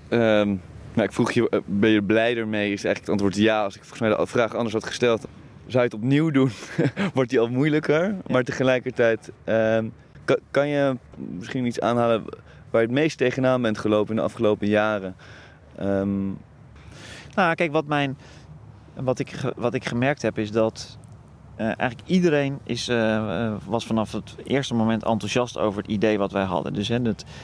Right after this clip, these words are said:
Speaker 2: en dat is volgens mij nog steeds zo. Als ik gewoon hier, eh, tien man van een fiets trek en ik vraag, eh, "Zou je het leuk vinden om meer van boeren bij jou uit de buurt, eh, te eten en te weten... en dat makkelijk, eh, bij je te krijgen?" Dan zegt iedereen, "Ja, nee, hartstikke fijn, goed idee, wil ik graag doen."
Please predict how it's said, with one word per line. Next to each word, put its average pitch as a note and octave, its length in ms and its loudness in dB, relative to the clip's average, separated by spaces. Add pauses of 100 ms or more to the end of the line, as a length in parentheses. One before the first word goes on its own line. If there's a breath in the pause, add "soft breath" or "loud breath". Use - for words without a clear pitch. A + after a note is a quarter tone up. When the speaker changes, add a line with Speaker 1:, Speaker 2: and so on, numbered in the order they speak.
Speaker 2:
en - 100 -2
dat G2 100 2
is - 60 -6
volgens G2 220 0
mij G2 80 0
nog F#2+ 100 -6
steeds A2+ 240 -2
zo. G#2+ 100 0
Als G2 140 0
ik G2 100 -8
gewoon G2 300 0 (420 loud breath)
hier, G2+ 460 2
eh, G2 120 2
tien A2+ 200 2
man G2+ 200 2
van G2+ 120 0
een G2 80 0
fiets - 240 -6
trek F#2 240 -4
en G2 80 -2
ik F#2 80 -4
vraag, F#2+ 320 -4
eh, G2 100 -2
"Zou F#2+ 280 -2 (120)
je - 100 0
het G#2 140 0
leuk A#2 200 2
vinden G2 360 -4
om G2+ 240 2
meer G#2+ 200 2
van G2+ 240 0
boeren A2 260 4
bij F#2+ 100 2
jou F2+ 120 2
uit E2+ 100 -2
de F#2 60 -8
buurt, A2 280 0
eh, G2 140 0 (360)
te - 160 0
eten G#2+ 320 2
en G2 160 -2
te G2 120 -2
weten... G#2 400 2
en G2 120 0
dat G2 100 0
makkelijk, G#2+ 440 0
eh, F#2+ 100 2
bij G#2+ 240 2
je A2 60 -2
te - 100 -12
krijgen?" G2 400 -2 (340 loud breath)
Dan - 100 -2
zegt - 180 0
iedereen, - 260 0
"Ja, G#2 180 0
nee, F#2+ 240 -2
hartstikke F#2+ 380 -4
fijn, G#2 240 0
goed - 200 0
idee, G2+ 340 0
wil G2 120 0
ik G2 80 0
graag F#2+ 220 -2
doen." G2+ 240 0